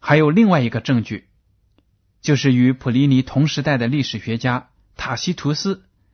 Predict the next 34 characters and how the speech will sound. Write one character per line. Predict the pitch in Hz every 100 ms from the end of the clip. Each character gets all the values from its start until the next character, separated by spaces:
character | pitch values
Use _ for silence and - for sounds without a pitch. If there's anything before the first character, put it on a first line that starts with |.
| _ _
在 | - 139
自 | 127 156
己 | 131 107 - _ _ _
所 | - - 117
著 | - 151
作 | 127
的 | 117
历 | 120 147
史 | 120 110
书 | -
中 | 123 131
写 | 123 95
道： | 117 110 - _ _ _ _ _
“基 | - 240
督 | 233 240 233 _ _ _
被 | 185 139
犹 | 120 127 196
大 | 240
省 | 165 127
的 | 117
罗 | 113 123
马 | 151 147
总 | - 98
督 | 98 131 - _ _ _
彼 | 127
拉 | 170 170
多 | 160 175 175 _ _
钉 | - 240
死 | 156 113
在 | 107 98
十 | - 104
字 | 107
架 | 123 107
上。” | 110 101